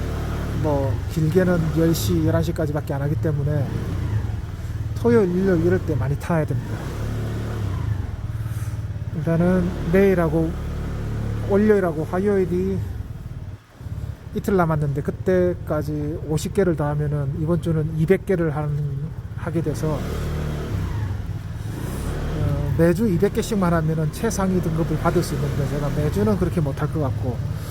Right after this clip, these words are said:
이번 주만이라도 제가 이백 개를 한번 해보려고 오늘 오십 개 목표를 채우고 결국은 달성을 했습니다.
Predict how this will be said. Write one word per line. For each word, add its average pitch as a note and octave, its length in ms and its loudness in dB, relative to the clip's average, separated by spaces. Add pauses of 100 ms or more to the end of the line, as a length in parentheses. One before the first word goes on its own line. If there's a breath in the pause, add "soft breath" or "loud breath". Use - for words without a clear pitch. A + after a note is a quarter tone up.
(260 loud breath)
이번 E3 220 4
주만이라도 E3+ 680 2
제가 D3 200 0
이백 C#3+ 320 0
개를 D#3 160 2
한번 C3 180 0
해보려고 D#3 640 2 (320)
오늘 D3 320 4
오십 D3 240 0
개 E3 80 2
목표를 D3+ 380 0
채우고 C#3 480 -2 (2500)
결국은 D#3 400 4
달성을 E3+ 380 4
했습니다. D#3 360 2